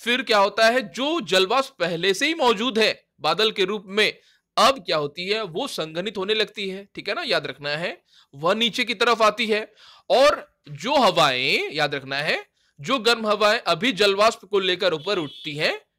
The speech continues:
ठीक है ना, उनके बीच में एक घर्षण की सृष्टि होती है। ठीक है ना, इस तरह से कहा जाए, गर्म हवाएं पहले से उपस्थित आखिर बादलों को, उन्हें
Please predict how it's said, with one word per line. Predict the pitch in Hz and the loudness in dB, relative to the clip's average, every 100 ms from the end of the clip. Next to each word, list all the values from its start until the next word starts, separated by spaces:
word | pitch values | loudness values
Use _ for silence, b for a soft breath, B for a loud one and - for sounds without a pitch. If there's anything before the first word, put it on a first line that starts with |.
| _ | _
ठीक | - | -4
है | 185 | -2
ना, | 277 427 _ b b 220 | -2 -4 _ b b -4
उनके | 247 - 302 | -4 -2 -2
बीच | 185 240 254 | -2 -4 -4
में | 226 233 247 403 - _ _ - | -2 0 0 -2 -12 _ _ -4
एक | 175 226 359 - _ _ - | 0 2 0 -6 _ _ -14
घर्षण | 156 180 180 220 220 | -4 -2 0 -2 0
की | 349 | -2
सृष्टि | - 180 175 208 | -2 -4 -6 -6
होती | 165 139 151 | -6 -6 -4
है। | 170 151 - _ _ | -2 -2 -4 _ _
ठीक | - 160 | -8 -2
है | 196 | 0
ना, | 427 403 b b b b b | 0 -4 b b b b b
इस | 208 233 | -4 -2
तरह | 240 247 | 0 0
से | 262 | 0
कहा | 240 226 | 2 4
जाए, | 220 254 | 4 2
गर्म | 190 220 254 | 2 0 0
हवाएं | 220 226 233 240 320 - | -2 0 0 0 -4 -6
पहले | 151 151 233 | -4 -2 -2
से | 254 | -2
उपस्थित | 240 233 220 240 240 _ _ _ _ _ | -4 -2 -2 -4 -8 _ _ _ _ _
आखिर | 160 190 220 | -2 0 0
बादलों | 180 185 220 247 | 2 2 0 -2
को, | - 226 | 2 2
उन्हें | 233 214 185 185 220 320 | 2 -2 -6 0 0 0